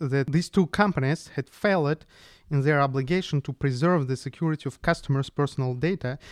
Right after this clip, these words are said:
because of the important number of these, uh, credential stuffing attacks. So indeed,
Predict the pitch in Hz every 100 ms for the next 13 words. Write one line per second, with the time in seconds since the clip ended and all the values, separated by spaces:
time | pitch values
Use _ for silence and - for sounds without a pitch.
0 | - 135 131 180 185 151 139 156 135 123
1 | 131 135 131 131 - 135 127 185 165 127
2 | 151 143 139 147 139 120 143 139 - 143
3 | 127 127 131 160 156 - 139 - 139 131
4 | 131 131 - 147 117 - - - - -
5 | 160 151 156 - _ - 156 143 214 165
6 | 151